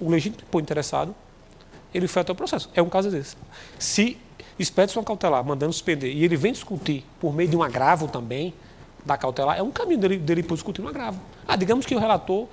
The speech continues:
ou que o, o pleno, não assim, delibere por revogar assim, a cautelar.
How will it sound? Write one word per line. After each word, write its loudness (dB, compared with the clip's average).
ou 2
que -6
o, 2
o -4
pleno, 0
não 0
assim, -4
delibere 6
por 2
revogar 4
assim, -4
a 4
cautelar. 0